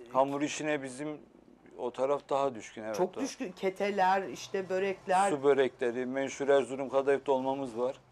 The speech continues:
Speaker 2: Ya.
Speaker 1: Ee, yani iştahına düşkün bir milletiz.
Speaker 2: Peki Taşkent A Ş'de kadayıf dolması da var mı?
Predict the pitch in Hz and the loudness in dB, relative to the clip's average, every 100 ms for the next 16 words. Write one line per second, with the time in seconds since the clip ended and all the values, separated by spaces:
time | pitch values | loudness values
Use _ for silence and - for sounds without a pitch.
0 | - 160 160 156 180 - _ _ - - | -10 -2 0 0 -2 -12 _ _ -20 -14
1 | 101 107 113 - - _ _ _ _ _ | -12 -10 -12 -16 -20 _ _ _ _ _
2 | _ _ _ _ 139 156 151 - - 151 | _ _ _ _ -6 -4 -6 -6 2 2
3 | 160 156 135 - 147 120 117 107 101 - | 2 -2 -6 -8 -8 -6 -8 -8 -12 -16
4 | - - - - _ 220 277 277 _ _ | -20 -20 -20 -20 _ -6 -6 -10 _ _
5 | - 208 226 - 262 247 - - - - | -4 -2 -2 -2 -2 -2 -6 -6 0 4
6 | 185 196 - 240 226 233 226 - - 196 | 4 2 4 4 6 4 2 0 -6 -2
7 | 214 214 208 220 226 - 220 214 208 165 | -2 -2 -4 -2 -6 -4 -2 2 0 -2